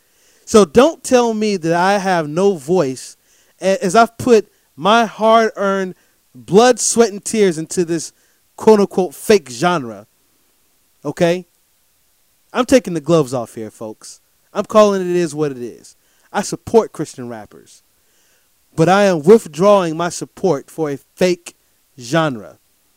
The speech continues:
It doesn't exist. There is no such thing as the Christian hip-hop genre of music. It doesn't exist. I'm gonna put all my money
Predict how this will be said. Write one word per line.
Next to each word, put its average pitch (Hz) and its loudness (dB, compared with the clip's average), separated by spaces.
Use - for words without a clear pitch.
It 214 2
doesn't 196 2
exist. 147 -2
There 202 6
is 220 6
no 226 4
such 220 -2
thing 165 -2
as 175 0
the 170 0
Christian 196 -2
hip-hop - -4
genre 165 -2
of 160 -12
music. 151 -6
It 185 -2
doesn't 180 0
exist. 135 -10
I'm 214 0
gonna 220 2
put 208 -2
all 190 0
my 185 -4
money 160 -8